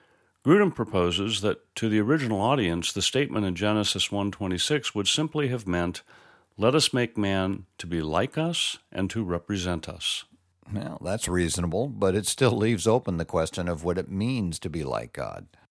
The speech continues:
Speaker 1: Yeah, Grudem points out that there have been three main views in the history of the church about what this means.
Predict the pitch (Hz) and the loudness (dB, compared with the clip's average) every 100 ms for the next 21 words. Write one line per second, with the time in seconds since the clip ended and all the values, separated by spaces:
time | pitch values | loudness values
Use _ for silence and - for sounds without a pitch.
0 | _ _ _ - 165 123 208 185 151 147 | _ _ _ 2 4 6 4 4 2 2
1 | 131 113 107 104 104 110 110 104 98 107 | 4 4 4 2 -2 2 2 2 0 0
2 | 98 - 127 143 127 117 113 101 90 117 | 0 -4 0 2 4 4 2 2 0 2
3 | 107 82 80 95 90 92 101 101 - 98 | 2 0 0 0 0 0 0 0 0 0
4 | 85 90 - 139 85 - 85 87 80 87 | 0 -4 0 2 2 0 -4 -4 -2 -2
5 | 87 90 82 104 101 80 80 - | -4 -2 -4 -2 -2 -2 -2 -6